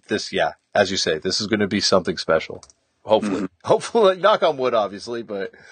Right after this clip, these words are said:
Speaker 1: yeah, I can't wait for this one.
Speaker 2: And then for the SmackDown Championship, we got Dean Ambrose versus Dolph Ziggler, which is, like, it already feels like a less important match than those other two,
Speaker 1: Mm-hmm.
Speaker 2: but, like,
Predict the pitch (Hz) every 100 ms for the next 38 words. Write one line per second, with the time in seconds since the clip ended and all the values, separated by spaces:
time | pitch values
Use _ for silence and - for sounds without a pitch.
0 | - - 101 95 90 104 110 95 92 -
1 | 85 - - - _ _ - - - -
2 | - - - - - 113 120 127 123 117
3 | - 117 110 120 123 127 123 113 - 117
4 | 110 110 110 113 110 110 110 104 101 95
5 | 92 - - 101 110 104 104 101 104 98
6 | 101 101 107 98 101 95 95 101 92 101
7 | 113 127 101 - 98 95 - - - -
8 | _ - 95 92 - - - _ 135 151
9 | 202 196 170 143 147 143 139 120 92 98
10 | 101 110 - 113 104 90 95 104 - 123
11 | 123 123 131 127 131 139 143 165 156 113
12 | 120 113 _ 110 101 98 95 90 -